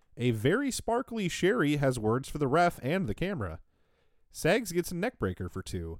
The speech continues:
Knobbs comes back in for some more bullshit.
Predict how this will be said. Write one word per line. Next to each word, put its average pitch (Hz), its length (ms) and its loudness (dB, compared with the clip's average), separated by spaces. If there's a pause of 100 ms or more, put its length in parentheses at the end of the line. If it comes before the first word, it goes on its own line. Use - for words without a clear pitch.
(560)
Knobbs 120 360 2
comes 165 240 -2
back 127 240 6
in 135 100 0
for 165 140 -2
some 190 160 -2
more 214 200 8
bullshit. 92 520 -2